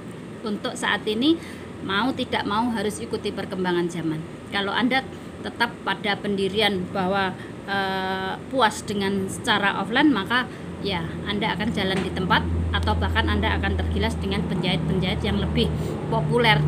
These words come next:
di media. Untuk seles-, untuk selanjutnya, delegasikan tugas.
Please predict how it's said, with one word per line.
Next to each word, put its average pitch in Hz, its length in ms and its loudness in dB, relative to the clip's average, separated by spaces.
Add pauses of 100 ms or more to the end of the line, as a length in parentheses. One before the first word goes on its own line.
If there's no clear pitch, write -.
di 202 80 6
media. - 480 2 (1400)
Untuk 269 240 4
seles-, 311 560 2
untuk - 160 6
selanjutnya, 294 560 6 (1120)
delegasikan 240 800 4
tugas. - 480 -2